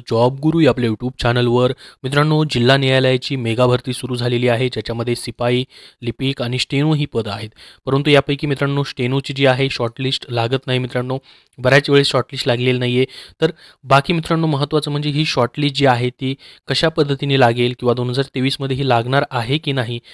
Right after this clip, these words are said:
किंवा मित्रांनो यासाठी काय मग तुम्हाला करावं लागणार आहे शॉर्टलिस्टमध्ये नाव येण्यासाठी, शॉर्टलिस्ट म्हणजे नेमकं काय आहे त्याबद्दलची माहिती या व्हिडिओमध्ये आपण पाहणार आहोत. त्यासाठी हा व्हिडिओ शेवटपर्यंत पहा,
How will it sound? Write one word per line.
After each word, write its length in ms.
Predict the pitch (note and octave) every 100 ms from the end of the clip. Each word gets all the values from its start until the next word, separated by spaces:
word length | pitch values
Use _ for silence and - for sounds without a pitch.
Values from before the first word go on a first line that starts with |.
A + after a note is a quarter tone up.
| - -
किंवा 140 | D#3
मित्रांनो 320 | D3+ D3 D3+
यासाठी 400 | C#3+ C#3 C#3+ D#3 -
काय 200 | C#3 D3
मग 240 | D#3 D3 D3
तुम्हाला 300 | C#3 C3+ C3+
करावं 280 | B2+ B2
लागणार 260 | B2 A#2+ A#2+
आहे 100 | A#2+
शॉर्टलिस्टमध्ये 640 | - A#2+ - A#2+ - B2
नाव 220 | A#2 A2+ A2+
येण्यासाठी, 400 | A2+ A2 A2 A#2
शॉर्टलिस्ट 420 | A#2+ A#2 B2+ B2+
म्हणजे 180 | B2 A#2+
नेमकं 280 | A#2+ A2+ B2+
काय 200 | A#2+ B2
आहे 240 | A#2 A2+ A2 - - -
त्याबद्दलची 460 | C3 C3+ C#3+ D3+
माहिती 320 | D3 B2+ C3+ D#3
या 100 | C3+
व्हिडिओमध्ये 420 | A#2+ A#2+ A#2+ A2+
आपण 180 | A2+ A#2
पाहणार 300 | A#2+ B2 B2+
आहोत. 160 | B2+ - - - -
त्यासाठी 300 | B2 B2 C3+
हा 140 | C#3+
व्हिडिओ 240 | C3+ C3+ C3+
शेवटपर्यंत 480 | - B2+ - C#3
पहा, 320 | C#3+ - C3